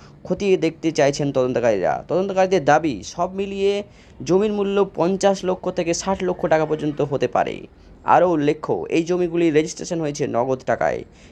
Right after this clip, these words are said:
এসবের ভিত্তিতেই আসানসোলের সিবিআই আদালতে বিচারক সিবিআই তদন্তকারী আধিকারিক সুশান্ত ভট্টাচার্যের জিজ্ঞাসা করেছেন যে এত তথ্যের ভিত্তিতে আদৌ অনুব্রত তিহাড়ে কি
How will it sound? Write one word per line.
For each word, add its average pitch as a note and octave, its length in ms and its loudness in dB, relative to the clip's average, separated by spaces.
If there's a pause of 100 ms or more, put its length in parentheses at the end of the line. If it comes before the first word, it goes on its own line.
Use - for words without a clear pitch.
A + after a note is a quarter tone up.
এসবের F#3 380 2
ভিত্তিতেই E3+ 500 0 (180)
আসানসোলের E3+ 520 -2
সিবিআই D#3+ 300 2
আদালতে D3 380 0
বিচারক C#3 460 -2 (460)
সিবিআই D#3 340 2
তদন্তকারী D#3+ 400 2
আধিকারিক C#3 400 0
সুশান্ত G#3+ 440 -6
ভট্টাচার্যের E3 600 0
জিজ্ঞাসা D3 360 -2
করেছেন C#3 400 -4 (840)
যে D#3 100 2 (140)
এত D3+ 220 2 (120)
তথ্যের F3 420 -2 (220)
ভিত্তিতে D3+ 480 0 (180)
আদৌ D3 300 2
অনুব্রত E3+ 300 0 (120)
তিহাড়ে D#3 300 4 (240)
কি D#3+ 120 -6